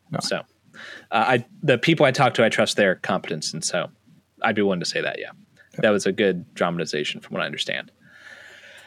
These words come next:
Speaker 2: So, anyways, uh, if you're not running your reactor like an idiot and you built a good
Speaker 1: <laughs>
Speaker 2: reactor structure, then you're gonna need an intentional strike. But at that point, if that happens,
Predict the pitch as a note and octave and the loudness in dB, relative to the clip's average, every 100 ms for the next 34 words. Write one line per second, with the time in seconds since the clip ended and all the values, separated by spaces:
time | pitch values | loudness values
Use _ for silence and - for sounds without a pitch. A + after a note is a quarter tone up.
0 | - _ - - G#3 F#3 E3+ D#3 - - | -20 _ 0 6 8 10 8 6 0 -2
1 | A3+ F#3+ D#3+ C#3+ - - D#3+ D3+ C#3+ C3+ | 4 6 6 6 2 4 6 8 6 4
2 | - D#3 D#3 D3+ D3+ B3+ - - - _ | 2 0 4 4 6 4 2 -4 -12 _
3 | _ - C#3 B2 A#2 A#2 A2+ G#2+ - G#2+ | _ 0 4 4 4 6 6 4 4 2
4 | G2 G#2+ G#2 G2+ A2+ - - - _ B2 | 2 -2 -2 0 0 -2 -14 -20 _ 0
5 | A#2 A2 C#3 A#2+ G#2+ - C3+ B2+ C3 - | 0 2 2 4 4 6 6 6 4 0
6 | - - - B2 B2 - A#2+ - A2+ F#2 | -14 -20 2 4 4 2 -2 0 0 2
7 | B2 A2 A2+ A#2 B2+ C3+ B2 A#2 A#2 A2 | 2 2 2 4 4 2 2 2 0 2
8 | A#2 - G2+ - G2+ - - C3+ E3 F3+ | 0 0 -4 0 0 0 0 2 2 0
9 | - D#3 C3+ B2+ - C#3 A2+ F2+ F#2 F2+ | 2 2 2 2 2 2 2 0 -2 -4
10 | - | -8